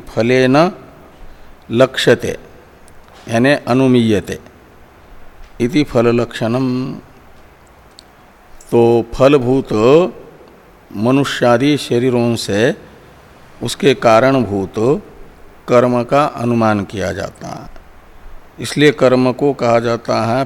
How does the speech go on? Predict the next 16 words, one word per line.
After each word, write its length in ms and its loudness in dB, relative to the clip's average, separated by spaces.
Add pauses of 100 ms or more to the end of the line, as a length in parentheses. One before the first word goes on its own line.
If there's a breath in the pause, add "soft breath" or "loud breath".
फल 280 0
लक्षणम, 520 -4 (1160 loud breath)
यानी 320 0
फलेन 440 2 (400)
ज्ञायमानम। 840 -2 (1080 soft breath)
जैसे 340 2
धूम 420 -2
से 400 -2 (1080)
जाना 380 4
जाता 380 2 (120)
है 320 -2 (600)
पर्वतादि 640 2
में 200 -2 (140)
अग्नि 400 -2
को, 180 -14 (1600)
ऐसे 420 2